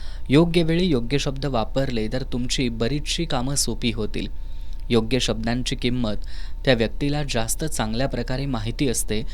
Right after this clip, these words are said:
जिला कमी शब्दात जाहिरात द्यायची असते. स्वार्थीपणा. तुमच्या डोक्यातून एक गोष्ट काढून टाका की या कलियुगात स्वार्थाशिवाय कोणी तुमच्या जवळ असेल.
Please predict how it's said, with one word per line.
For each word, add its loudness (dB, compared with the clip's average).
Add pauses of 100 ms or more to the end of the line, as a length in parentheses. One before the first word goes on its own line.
(260)
जिला 4
कमी 0
शब्दात -2 (180)
जाहिरात 0
द्यायची 0
असते. -4 (1200)
स्वार्थीपणा. 0 (680)
तुमच्या 2
डोक्यातून 0
एक -2
गोष्ट -2
काढून -2
टाका -2
की -2
या 0
कलियुगात 0
स्वार्थाशिवाय -2
कोणी -2
तुमच्या -2
जवळ 0
असेल. -4